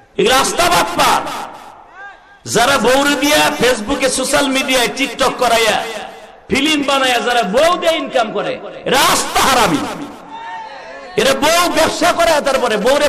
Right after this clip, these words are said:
পতিতায় ঢুকাই দিয়া এরপর ব্যবসা করে। এই যে আপনারা আমার বাপ চাচারা, আপনারা কত জান্নাতে আছেন জানেন? আমার চাচিরে যদি কেউ জোর করে দেখতে চায়, যদি কয়, "তোমার বউ হইলে আমি একটু ঘুরতে যাবো", আর নাকশা নুকশা থাকবো না।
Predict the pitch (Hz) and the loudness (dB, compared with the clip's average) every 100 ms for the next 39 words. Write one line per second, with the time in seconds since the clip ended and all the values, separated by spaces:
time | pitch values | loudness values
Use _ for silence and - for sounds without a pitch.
0 | - 311 330 330 294 226 262 269 254 214 | 0 -2 0 0 0 -2 0 2 2 2
1 | 170 - - - 214 233 214 185 - 151 | 0 -2 -10 -4 0 0 2 0 2 0
2 | 135 - 143 - - - - - - - | 0 -4 -8 -12 -12 -12 -10 -10 -10 -12
3 | 988 906 - - - - _ - - - | -16 -18 -20 -20 -20 -20 _ -20 -20 -8
4 | 156 175 190 190 208 202 196 202 196 - | -2 0 0 0 0 0 0 0 -2 -2
5 | 180 175 156 156 180 175 185 190 165 185 | -2 0 0 0 -2 0 -2 0 0 0
6 | 185 170 254 185 165 143 151 165 - - | 0 0 -2 0 -2 -2 0 0 -2 -6
7 | - - - 143 175 185 196 180 208 190 | -12 -14 -8 -2 -2 0 -2 0 2 2
8 | 165 - 180 165 - 127 170 185 202 180 | 0 -4 -8 -10 -12 -6 -2 0 0 0
9 | 185 202 196 185 185 196 180 170 165 151 | 2 2 2 0 0 -2 -2 0 0 0
10 | 175 185 185 170 165 175 170 - - - | -2 0 0 -2 -4 -10 -12 -16 -10 -4
11 | 185 180 170 185 190 185 180 175 170 160 | -2 0 0 0 0 0 -2 -4 -2 -2
12 | 165 185 175 143 123 143 165 185 - 180 | 0 0 0 -2 -6 -6 -2 -2 -2 -4
13 | 170 - 151 156 117 98 | -4 -4 -4 -4 -6 -10